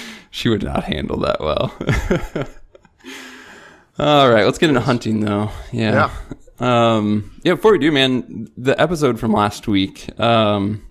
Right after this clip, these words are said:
Speaker 1: we didn't get a chance to debrief that, but, uh, when we talked with Jared from Hunting Fool about
Speaker 2: Oh, yeah.
Speaker 1: the preference points and all that,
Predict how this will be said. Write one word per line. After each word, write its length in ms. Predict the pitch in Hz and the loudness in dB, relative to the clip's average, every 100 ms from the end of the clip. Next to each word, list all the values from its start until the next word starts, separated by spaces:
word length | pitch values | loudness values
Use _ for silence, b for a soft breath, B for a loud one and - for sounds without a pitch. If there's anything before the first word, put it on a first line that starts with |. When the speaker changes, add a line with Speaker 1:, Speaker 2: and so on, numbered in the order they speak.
| - | -4
Speaker 1:
we 100 | 123 | 0
didn't 180 | 165 110 | 0 2
get 100 | 113 | 0
a 40 | |
chance 300 | 101 117 107 | 0 -2 -4
to 80 | 101 | -4
debrief 500 | 101 95 98 104 - | -2 -2 0 -2 -2
that, 320 | 98 98 98 | -2 -2 -4
but, 300 | - 95 - | -4 -4 -4
uh, 300 | - 95 95 113 b b b b - - | -4 0 -2 -4 b b b b -16 -8
when 180 | - 123 | 0 0
we 80 | 107 | 2
talked 220 | 123 117 | 0 0
with 120 | 107 | -2
Jared 260 | 98 107 110 | 0 0 0
from 140 | 110 | -2
Hunting 280 | 120 120 110 | -2 0 0
Fool 300 | 107 110 107 | 0 2 2
about 320 | 107 208 202 170 | 2 2 0 0
Speaker 2:
Oh, 300 | 165 139 104 | 0 0 -2
yeah. 280 | 113 127 117 - - | -10 -10 -10 -14 -6
Speaker 1:
the 120 | 113 | -4
preference 420 | - 110 - 110 | 0 -2 -2 -6
points 440 | - 104 101 101 - | -4 -2 -2 -2 -2
and 80 | 107 | -2
all 160 | 104 | 0
that, 580 | 104 101 98 - - - | 0 2 0 -2 -12 -10